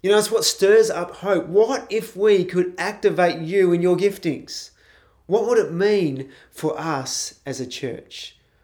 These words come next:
Well, I think it would mean greater unity. I think it would mean greater equipping. I think we would love one another more. I think we'd increase our impact in the world. I think we would have greater maturity as we attain fullness in Christ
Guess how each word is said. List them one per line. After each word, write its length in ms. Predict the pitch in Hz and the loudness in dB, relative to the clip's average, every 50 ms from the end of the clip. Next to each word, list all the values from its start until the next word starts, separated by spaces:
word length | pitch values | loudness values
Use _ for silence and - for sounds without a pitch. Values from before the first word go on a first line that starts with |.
| _ _ _ | _ _ _
Well, 120 | 147 151 175 | 0 0 0
I 80 | 214 | 0
think 200 | 208 - 175 135 | 0 -2 -2 -2
it 60 | 135 | -2
would 180 | 123 110 123 120 | -4 -8 -8 -8
mean 180 | 127 127 127 123 | -8 -8 -8 -6
greater 240 | 135 131 127 123 | -4 -4 -4 -4
unity. 460 | 120 123 143 151 156 139 - - - _ _ _ _ _ _ _ | -4 -4 -2 -2 -2 -4 -4 -8 -16 _ _ _ _ _ _ _
I 60 | - 139 | -8 -6
think 140 | 156 135 | -6 -6
it 40 | 123 | -6
would 120 | 135 135 131 | -6 -6 -6
mean 260 | 143 143 143 131 127 | -4 -4 -4 -4 -4
greater 300 | 131 147 139 135 139 127 | -2 -2 -2 -2 -4 -6
equipping. 540 | 123 - - - 160 160 - 143 - - - _ _ _ _ _ _ - | -8 -10 -8 -6 -6 -6 -6 -10 -12 -14 -16 _ _ _ _ _ _ -4
I 60 | 165 | -2
think 160 | 156 175 170 156 | 0 0 2 2
we 80 | 160 | 2
would 160 | 151 147 135 | 2 2 0
love 360 | 131 143 156 160 165 156 - 151 | 0 2 2 2 2 2 0 -2
one 140 | 156 139 | -2 -2
another 300 | 135 135 135 131 127 131 | -2 -4 -6 -6 -8 -8
more. 300 | 123 123 127 127 127 - - - - - | -10 -8 -8 -8 -8 -10 -12 -16 -6 -4
I 120 | 175 175 | -2 -2
think 180 | 180 196 165 160 | -2 -2 -2 0
we'd 160 | 170 165 165 | 2 2 2
increase 600 | 165 156 - - - - 185 190 180 185 - - | 0 -2 -6 -8 -6 -4 -2 -2 -2 -4 -4 -2
our 180 | 160 151 147 135 | -2 -2 -2 -2
impact 480 | 165 175 165 156 156 147 135 - - | -4 -6 -6 -6 -6 -8 -8 -8 -10
in 120 | 151 143 135 | -10 -8 -6
the 100 | 135 127 | -6 -4
world. 480 | 127 143 147 147 143 135 127 123 - - - - - | -2 -2 0 0 0 0 -2 -6 -10 -16 -20 -18 -8
I 120 | - 180 185 | -4 -4 -2
think 200 | 180 214 190 156 | 0 -2 0 2
we 100 | 175 170 | 2 2
would 120 | 165 156 | 2 2
have 220 | 147 156 147 - - | 2 -2 -4 -4 -6
greater 380 | 147 147 160 165 175 180 190 | -4 -2 0 0 0 0 0
maturity 760 | 180 180 165 170 - - 170 160 151 143 135 131 123 123 113 - - - - - | -2 -2 -4 -4 -6 -4 -2 -2 0 -2 -2 -4 -6 -10 -12 -14 -18 -18 -12 -10
as 120 | 143 127 | -8 -2
we 140 | 143 165 160 | 2 2 2
attain 320 | 151 156 156 151 143 143 | 2 2 -2 -4 -4 -6
fullness 540 | 131 - - - 165 175 185 180 180 180 - | -6 -10 -8 -6 -4 -2 0 0 0 -2 -4
in 220 | - 165 156 143 131 | -6 -6 -8 -8 -8
Christ 840 | - - - 160 147 139 127 127 123 117 120 - - - - - | -10 -12 -8 -4 -4 -4 -4 -4 -6 -8 -10 -10 -12 -12 -14 -18